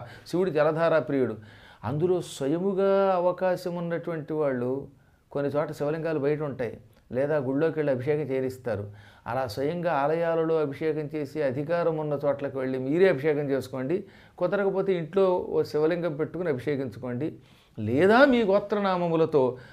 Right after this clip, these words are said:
రుద్రాభిషేకం ఈరోజు చేయించుకోండి. పరమాత్ముని మీద నీళ్లతో అభిషేకం చేసి దాన్ని కొంచెం తీర్థంగా తీసుకుని శిరస్సును చల్లుకోవటం వల్ల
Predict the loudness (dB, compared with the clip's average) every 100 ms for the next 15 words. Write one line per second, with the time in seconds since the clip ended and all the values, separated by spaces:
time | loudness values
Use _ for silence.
0 | -12 -6 -4 0 2 0 -2 -2 -2 0
1 | 2 0 0 -6 -6 -8 -8 -8 -10 -14
2 | -20 -20 -8 -4 -2 -2 -2 -4 -4 -2
3 | -4 -4 -2 -2 -2 0 -2 -2 -2 -2
4 | -2 -4 -4 -2 -2 -2 -2 -4 -4 -4
5 | -6 -6 -6 -4 -4 -6 -6 -6 -4 -4
6 | -4 -6 -4 -4 -4 -4 -4 -4 -4 -2
7 | -2 -2